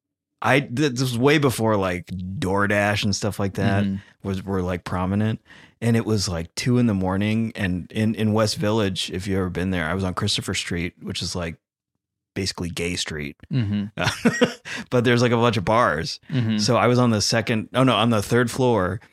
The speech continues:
Speaker 1: And I would just sit on my fire escape and watch people get into fights, like, on the street, like, just for
Speaker 2: Oh,
Speaker 1: fun.
Speaker 2: yeah.
Speaker 1: It was awesome. Like, it was the best. But then I got really hungry. It was two A M.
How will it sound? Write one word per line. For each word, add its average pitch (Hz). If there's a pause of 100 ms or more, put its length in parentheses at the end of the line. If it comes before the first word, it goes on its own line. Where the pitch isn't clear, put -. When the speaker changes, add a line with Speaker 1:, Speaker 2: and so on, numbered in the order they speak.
(280)
Speaker 1:
And 107
I 110
would 113
just 107
sit 127
on 117
my 101
fire 110
escape 104
and 95
watch 95
people 107
get 98
into 90
fights, -
like, 95
on 95
the 85
street, 73
like, 95
just 82
for -
Speaker 2:
Oh, 127
Speaker 1:
fun. 117
Speaker 2:
yeah. 110
Speaker 1:
It -
was 104
awesome. 110
Like, 107
it 131
was 113
the 107
best. 104
But 110
then 107
I 110
got 98
really 110
hungry. 92
It 73
was 87
two 123
A 107
M. 98